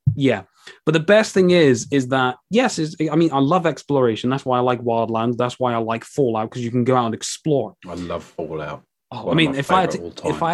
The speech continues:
Speaker 1: had, if I had to go for my, like, my top youth slash teenage years, Fallout, up there,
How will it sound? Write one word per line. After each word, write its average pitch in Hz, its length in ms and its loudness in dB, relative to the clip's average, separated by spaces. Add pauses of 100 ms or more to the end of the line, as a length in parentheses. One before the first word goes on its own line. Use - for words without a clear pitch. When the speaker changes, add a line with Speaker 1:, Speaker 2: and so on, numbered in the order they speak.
Speaker 1:
had, - 100 -20
if - 140 -10
I - 40 4
had 165 100 -2
to 170 60 -2
go 151 140 2
for 131 140 -4
my, 131 80 2
like, 123 200 -2
my 113 100 -6
top - 360 -4
youth 123 480 -2
slash 123 320 -2
teenage 131 420 0
years, 143 280 2 (180)
Fallout, 110 440 0 (680)
up 165 180 -2
there, 123 300 0